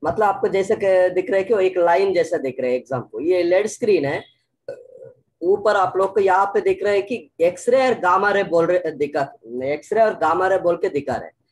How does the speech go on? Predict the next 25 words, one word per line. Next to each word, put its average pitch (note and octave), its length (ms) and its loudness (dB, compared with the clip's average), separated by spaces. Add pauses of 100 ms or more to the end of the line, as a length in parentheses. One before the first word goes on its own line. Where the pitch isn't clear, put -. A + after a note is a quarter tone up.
(160)
इसका G#3+ 220 -4
मतलब G#3 320 -2
क्या G#3+ 220 -2
है? G3 180 0
ये A3 60 2
जो G3 140 0
एलईडी D#3 320 2
screen E3+ 340 0
है, C#3+ 200 -8 (580)
आप C3 180 -2
एक्सरे B2 420 -2
में G3+ 160 2
भी A3 100 -2
यूज़ G#3+ 280 0
कर A3 80 0
सकते G#3+ 360 -4
हैं G#3+ 240 0 (300)
और C#3 260 -2
gamma D#3 340 2
ray E3+ 160 4
भी F3 100 2
यूज़ D#3 360 -2
कर - 80 -2
सकते - 340 -16
हैं। F2 120 -16